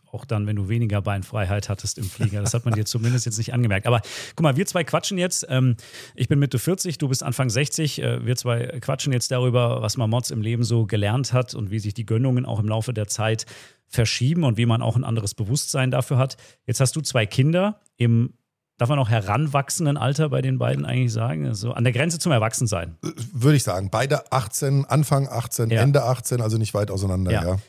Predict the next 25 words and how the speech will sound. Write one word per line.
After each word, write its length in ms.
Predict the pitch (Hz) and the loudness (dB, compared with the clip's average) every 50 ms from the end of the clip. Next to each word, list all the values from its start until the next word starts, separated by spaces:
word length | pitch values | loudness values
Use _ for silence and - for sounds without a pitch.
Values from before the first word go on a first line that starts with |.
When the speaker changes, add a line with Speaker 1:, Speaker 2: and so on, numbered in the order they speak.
| _ _ _ | _ _ _
Speaker 1:
Was 260 | - 131 - - - | 0 0 0 0 -2
gönnen 300 | 175 165 151 131 123 104 | -2 0 2 2 2 2
die 120 | 135 196 | 0 -2
sich 200 | 220 - 208 - | -2 -2 -4 -4
denn? 220 | - 127 104 87 82 | -2 -2 -2 -2 -2
Was 160 | 82 101 - | -6 -6 -6
ist 180 | - 117 - - | -4 -4 -2 0
denn 140 | 131 127 120 | 0 0 0
in, 100 | 107 98 120 147 - | -2 -4 -6 -6 -2
in 140 | - 127 113 | 0 2 2
dieser 260 | 113 165 185 190 170 | 2 2 0 0 0
Generation 800 | 147 151 147 135 120 113 110 - - - - 117 135 165 180 175 | 0 0 0 2 2 2 0 0 -2 -2 0 0 0 0 0 0
nach 180 | 156 127 117 113 | 0 0 -2 -2
deiner 400 | - 107 113 131 139 135 - - | 0 0 0 2 0 0 0 -2
Auffassung 480 | 131 143 - - 156 - - 151 143 | -4 -2 -2 -2 -2 0 -2 -2 -2
so 140 | 117 135 131 | -2 -2 -2
das, 380 | 107 127 135 143 - - 139 - | 0 0 0 0 0 -4 -6 -6
was 240 | 113 113 110 - - | -4 -2 -2 -2 -2
die 160 | - 147 160 | -4 -4 -2
sich 220 | 147 156 131 - | -2 -2 -4 -2
gerne 260 | - 117 117 131 143 127 | 0 0 0 0 2 0
mal 220 | 120 120 120 117 | 2 2 0 0
gönnen? 380 | 104 120 117 110 98 90 85 - _ _ _ _ _ - - - - - _ _ _ _ _ _ _ _ | 0 0 0 0 0 -2 -4 -10 _ _ _ _ _ -20 -20 -20 -20 -20 _ _ _ _ _ _ _ _
Speaker 2:
Äh, 260 | - 135 127 127 123 113 | 2 4 6 4 4 2
Gesellschaft. 760 | - 143 123 127 127 151 - - 220 220 - - - - | 2 0 0 2 0 0 0 -2 -2 -2 -4 -8 -12 -12